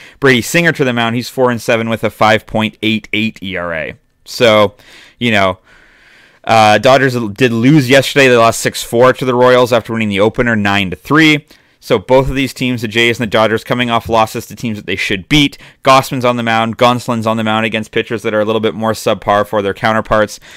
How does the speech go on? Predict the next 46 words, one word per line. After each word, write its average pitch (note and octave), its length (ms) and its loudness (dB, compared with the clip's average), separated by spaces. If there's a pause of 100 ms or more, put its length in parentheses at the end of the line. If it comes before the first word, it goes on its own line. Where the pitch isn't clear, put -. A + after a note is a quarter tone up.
(100)
So - 140 -2
I G#2+ 80 2
like A#2 180 -2
the A#2 80 -8
Toronto B2 320 -2
Blue A2+ 200 -6
Jays A2 380 -2 (160)
plus D3 300 -2
one B2+ 160 -2
twenty-nine G#2+ 580 0 (200)
and - 100 -8
the A2+ 40 2
Los G#2+ 280 2
Angeles, A2 480 -2
sorry, G2 320 -2 (120)
Toronto C3+ 220 -2
Blue C3+ 80 0
Jays C3+ 220 0
on C3+ 80 0
the B2+ 60 0
money B2 180 2
line, A2+ 320 -2
Dodgers A#2+ 360 4
on A#2 80 0
the A2 80 -2
money G#2+ 220 -2
line. G2+ 280 -2 (220)
That's G#2 200 -4
a G#2+ 60 -2
plus - 340 0 (100)
one A#2 220 -2
twenty-nine A2 640 -2
parlay G#2 560 2
at G#2+ 200 0
Bet G#2+ 140 2
M G#2 140 0
G F#2+ 120 -2
M. G2 200 -2 (280)
Don't C3+ 160 -2
forget, B2+ 200 -2
if A#2 100 -6
you A#2+ 80 -6
comment C3 380 -2
on A#2+ 160 0
this G#2+ 160 -8
video, A2+ 420 2